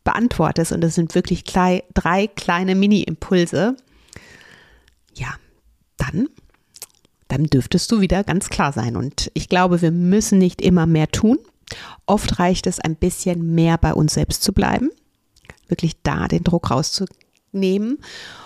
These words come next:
und um dann wieder Inspiration zu finden, Freude zu finden, Energie zu finden, klarer zu werden und, ähm, ja, um dann auch wieder auf seinem Weg zu sein.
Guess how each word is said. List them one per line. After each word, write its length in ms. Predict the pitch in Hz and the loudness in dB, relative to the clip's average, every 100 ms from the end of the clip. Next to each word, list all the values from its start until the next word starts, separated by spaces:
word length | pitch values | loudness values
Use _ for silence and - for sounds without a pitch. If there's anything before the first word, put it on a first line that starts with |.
| - - | -16 0
und 260 | 208 196 - _ - | 2 2 -2 _ -2
um 240 | 208 190 175 | 0 2 2
dann 200 | 214 330 330 | 2 4 6
wieder 340 | 170 156 139 | 6 4 2
Inspiration 720 | - 180 185 170 170 - 165 165 | 0 2 2 0 -2 0 0 0
zu 140 | 160 | -6
finden, 400 | - 147 151 151 | -6 -6 -4 -8
Freude 340 | - 170 170 | -2 0 0
zu 160 | 156 175 | -2 -6
finden, 300 | - 165 107 | -8 -10 -6
Energie 380 | 175 170 175 220 | 0 0 2 0
zu 140 | - | -2
finden, 360 | - 170 - - | -6 -6 -6 -8
klarer 340 | - 202 196 | -4 -2 -2
zu 220 | - 165 | -4 -6
werden 460 | 156 151 156 156 151 _ _ _ _ _ _ _ - - | -4 -2 -4 -6 -10 _ _ _ _ _ _ _ -20 -4
und, 580 | 170 165 160 151 156 - - | 2 2 2 -2 -4 -4 0
ähm, 480 | 160 156 165 170 170 _ _ _ _ _ - | 0 0 -2 -6 -8 _ _ _ _ _ -14
ja, 120 | 160 - | -8 -6
um 180 | 147 | -6
dann 220 | 147 151 - | -2 -2 -2
auch 220 | 156 - | -4 -2
wieder 340 | 151 143 151 - _ _ - | 0 0 -2 -6 _ _ -6
auf 120 | - | -4
seinem 220 | - 135 | -4 -6
Weg 220 | 127 - - | -8 -14 -16
zu 120 | - | -14
sein. 220 | - - | -14 -16